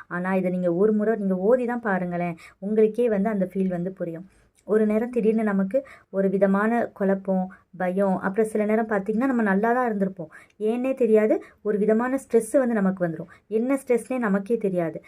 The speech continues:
இன்னும் ஒரு சில நேரம் பாத்தீங்கன்னா, நமக்கு ஏதோ ஒரு இக்கட்டான பிரச்சனை வந்துரும், எப்படி சமாளிக்கிறதுன்னு தெரியாது, யார்கிட்ட சொல்றதுன்னு தெரியாது. ஏன் அல்லாஹ் இப்படி ஒரு நாளை என் வாழ்க்கையில கொடுத்தான்?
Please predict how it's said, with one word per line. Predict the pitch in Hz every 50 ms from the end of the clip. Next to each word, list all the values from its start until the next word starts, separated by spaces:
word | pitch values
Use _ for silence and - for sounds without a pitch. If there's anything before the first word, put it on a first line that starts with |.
| - _ _ -
இன்னும் | 202 202 226 254 247
ஒரு | 233 220
சில | 190 220 226 220
நேரம் | 214 214 220 220 214
பாத்தீங்கன்னா, | 214 196 196 214 220 233 277 269
நமக்கு | 233 202 202 196 190 196 190
ஏதோ | 185 208
ஒரு | 220 233 220 208
இக்கட்டான | 196 - - 220 220 226 214 214 220
பிரச்சனை | 214 202 190 190 196 190 185
வந்துரும், | 180 180 175 170 175 175 170 170 - - - _ _
எப்படி | - 196 190 - 226 226 -
சமாளிக்கிறதுன்னு | - 196 190 208 233 240 240 226 220 220 202 190 190 190 190 190
தெரியாது, | 185 185 185 180 175 175 180 175 175 - - _ _ -
யார்கிட்ட | 190 175 185 208 214 202 - 214 - 214 202
சொல்றதுன்னு | - 208 208 220 214 254 247 220 247 233 233 240 233
தெரியாது. | 233 208 180 185 180 175 175 165 180 180 170 - - - _ _ -
ஏன் | 208 226 240 262 254
அல்லாஹ் | 233 214 208 202
இப்படி | 196 - - 208 220
ஒரு | 214 202 196 190
நாளை | 190 185 190 202 214 208
என் | 196 185 185
வாழ்க்கையில | 185 180 185 190 - 202 196 185
கொடுத்தான்? | 185 - 175 175 - 185 180 175